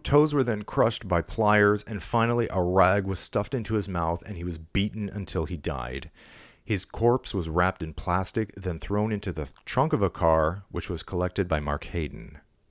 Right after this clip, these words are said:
See, Hayden is the one that, like, collects bodies and moves them around. The body was later located by police in the disused bank vault in Snow Town. Mark Hayden continued to access his son's,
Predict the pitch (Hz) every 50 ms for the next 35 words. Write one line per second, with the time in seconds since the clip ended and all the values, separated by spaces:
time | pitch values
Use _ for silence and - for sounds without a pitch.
0 | _ _ _ _ _ _ _ _ - - - 87 69 76 76 85 90 87 82 85
1 | 80 80 76 76 92 87 78 73 69 58 64 69 69 - - - - 87 80 -
2 | - - 80 76 73 73 69 - 80 80 80 80 76 82 76 73 73 69 71 73
3 | 69 - - - - - - - - - - - - - - _ - 131 120 123
4 | 127 135 139 135 120 107 98 110 110 110 104 101 98 95 98 110 120 - - 120
5 | 107 101 98 95 92 87 90 92 101 - 131 120 90 80 85 98 101 - - -
6 | 101 90 85 82 80 90 101 101 - - 107 104 92 85 82 78 78 - - 82
7 | 76 78 78 - - 90 80 - - - 76 67 65 65 - _ _ - - -
8 | 69 - - 62 60 - - - - - _ _ _ _ _ _ _ _ _ _
9 | _ _ _ _ _ - - - _ - - - _ _ - 104 107 110 - -
10 | - 127 143 151 156 147 113 - 107 98 - 113 113 110 98 85 - - - 117
11 | 139 143 - - - 87 87 104 - - - - - - 104 92 82 - - -
12 | 85 85 87 92 95 -